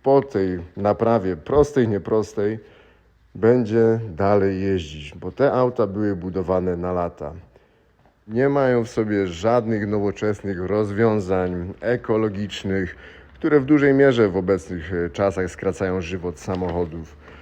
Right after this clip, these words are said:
Ale wiecie co? Nawet takie klasyki potrzebują czasem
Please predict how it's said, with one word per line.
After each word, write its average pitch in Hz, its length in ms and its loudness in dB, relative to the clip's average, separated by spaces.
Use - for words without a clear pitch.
Ale 180 260 6
wiecie 143 280 2
co? 101 300 2
Nawet 139 480 2
takie 110 360 0
klasyki 90 720 -4
potrzebują 95 680 -2
czasem 90 640 -4